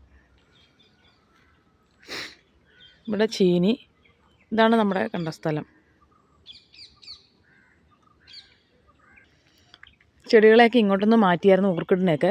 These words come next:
കാര്യം വെയിൽ ഭയങ്കരമായതുകൊണ്ട്. നമ്മളൊരു നെല്ലിയാണ് കേട്ടോ. നെല്ലിയിൽ കാ വീണായിരുന്നു ഇടയ്ക്ക് വെച്ച്. അപ്പം അത് ഞാനൊരു വീഡിയോ ഇട്ടിട്ടുണ്ടായിരുന്നു. അപ്പം നെല്ലിയിലോട്ട് നമ്മൾ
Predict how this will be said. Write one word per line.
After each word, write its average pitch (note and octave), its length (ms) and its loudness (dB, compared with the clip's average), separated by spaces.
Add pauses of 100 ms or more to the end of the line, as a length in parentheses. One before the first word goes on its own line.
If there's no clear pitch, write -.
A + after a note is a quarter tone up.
(120)
കാര്യം F#3 260 -2
വെയിൽ F3 200 2 (100)
ഭയങ്കരമായതുകൊണ്ട്. E3+ 680 -2 (800)
നമ്മളൊരു G3+ 340 0 (120)
നെല്ലിയാണ് F3 460 0
കേട്ടോ. C3+ 200 -8 (260)
നെല്ലിയിൽ F#3+ 340 2 (880)
കാ G3 100 -2 (120)
വീണായിരുന്നു F#3 400 -2
ഇടയ്ക്ക് E3 240 -6
വെച്ച്. A3 200 -2 (680)
അപ്പം - 120 2
അത് B3 160 8
ഞാനൊരു C4 180 6
വീഡിയോ A#3 180 6
ഇട്ടിട്ടുണ്ടായിരുന്നു. F3 580 -2 (440)
അപ്പം F#3 220 -8 (640)
നെല്ലിയിലോട്ട് G3 540 2
നമ്മൾ F3+ 160 -4